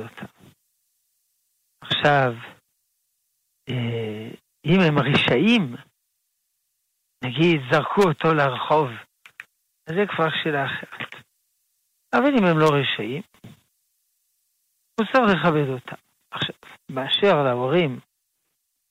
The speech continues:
המאמצ-, המאמצים, הוא חייב לכבד אותם.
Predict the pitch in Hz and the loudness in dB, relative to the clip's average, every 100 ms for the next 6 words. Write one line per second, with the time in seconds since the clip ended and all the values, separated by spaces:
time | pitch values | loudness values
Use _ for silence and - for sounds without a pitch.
0 | _ _ _ _ _ 143 131 123 123 117 | _ _ _ _ _ -2 -2 -2 -4 -6
1 | 135 - 180 160 135 123 127 120 127 - | -8 -8 -4 -2 -2 -4 -4 -6 -6 -2
2 | 254 220 151 - _ _ _ _ _ _ | 0 0 -2 -12 _ _ _ _ _ _
3 | _ _ _ _ _ _ 156 - 147 147 | _ _ _ _ _ _ -4 2 2 4
4 | 156 - 143 156 143 151 - - | 2 0 0 2 2 2 2 0